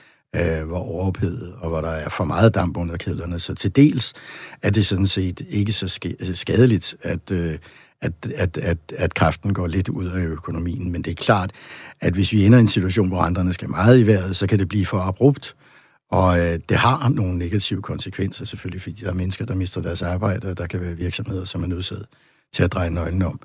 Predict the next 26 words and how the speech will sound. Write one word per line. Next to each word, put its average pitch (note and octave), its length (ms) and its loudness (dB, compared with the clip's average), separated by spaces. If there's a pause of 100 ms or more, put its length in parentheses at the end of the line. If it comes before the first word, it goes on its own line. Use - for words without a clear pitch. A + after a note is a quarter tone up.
(340)
Men G2 160 4
det G#2 140 6
er F#2+ 60 6
altså F#2 220 4
ikke, G2 360 0
for - 120 2
mig F#2 180 6
at A2 80 8
se A2+ 120 4
ikke A2 420 8
et F#2 80 4
scenarie, F#2+ 560 0
som F2 220 -2
gør, F2 200 0
at F2 200 0
vi F2+ 200 -2 (340)
på - 80 0
nogen F#2+ 120 6
måde F2 160 4
skal F#2 140 0
frygte, F#2+ 300 2
at F2+ 80 2
vi F2+ 80 -2
befinder F#2 400 2
os D#2+ 160 0
i, E2 220 -4